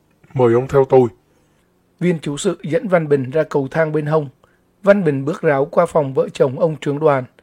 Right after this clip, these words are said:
Speaker 2: Chàng nghe tiếng cười rúc rít của bà vợ đa tình. Nàng có lối cười thật độc đáo. Tiếng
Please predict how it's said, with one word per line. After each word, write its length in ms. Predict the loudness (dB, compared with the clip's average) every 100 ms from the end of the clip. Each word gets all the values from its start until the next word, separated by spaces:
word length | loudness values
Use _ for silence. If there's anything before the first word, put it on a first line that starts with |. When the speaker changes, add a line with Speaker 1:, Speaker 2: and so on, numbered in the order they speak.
| _ _ _
Speaker 2:
Chàng 220 | 0 0 0
nghe 120 | -4
tiếng 180 | -6 -4
cười 220 | -2 -2 -2
rúc 160 | -6
rít 220 | -6 -6
của 100 | -8
bà 180 | -4 -4
vợ 180 | 0 0
đa 160 | 0 -2
tình. 300 | 0 -2 -2 -12 _ _ _ _ _
Nàng 240 | -2 0 0
có 120 | 0
lối 180 | 0 0
cười 220 | 0 -2
thật 260 | -2 -6 -6
độc 180 | -8 -2
đáo. 240 | -2 -2 -6 _ _ _ _
Tiếng 120 | -6